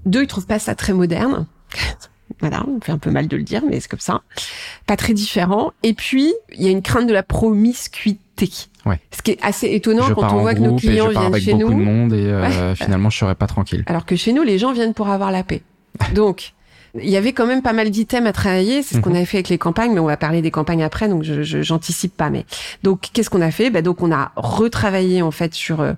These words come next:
Speaker 1: la marque dans notre communication. Bien sûr, en pub, euh, classique, c'est-à-dire, euh, euh, ciné, télé, l-, l'attention qu'on porte quand même, c'est d'avoir des films, euh, assez exigeants en qualité.
Speaker 2: Ouais.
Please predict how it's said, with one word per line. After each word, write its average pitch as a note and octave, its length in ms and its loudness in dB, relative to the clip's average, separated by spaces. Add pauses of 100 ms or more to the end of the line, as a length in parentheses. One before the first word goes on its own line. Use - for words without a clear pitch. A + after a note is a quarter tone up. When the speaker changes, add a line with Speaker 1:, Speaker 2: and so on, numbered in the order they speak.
(340)
Speaker 1:
la C#3 160 0
marque - 500 -2 (120)
dans E3+ 440 0
notre G3+ 180 0
communication. F#3 680 2 (760)
Bien F3+ 260 4
sûr, G3+ 240 0
en E3+ 100 2
pub, D4+ 280 2
euh, D#3+ 200 2 (140)
classique, E3+ 480 0
c'est-à-dire, E3 440 0
euh, D3+ 340 2 (140)
euh, D3+ 180 0
ciné, F3+ 540 2
télé, F3 240 2 (180)
l-, - 160 -4
l'attention F#3 460 0
qu'on E3+ 120 0
porte G#3 280 -4
quand E3+ 120 0
même, G3 200 2
c'est - 120 -6
d'avoir D#3+ 160 2
des E3+ 140 2
films, G#3+ 340 0
euh, D#3+ 380 0
assez F#3 260 -2
exigeants F3 540 2
en F3 40 2
qualité. F3 560 0 (120)
Speaker 2:
Ouais. G2 180 2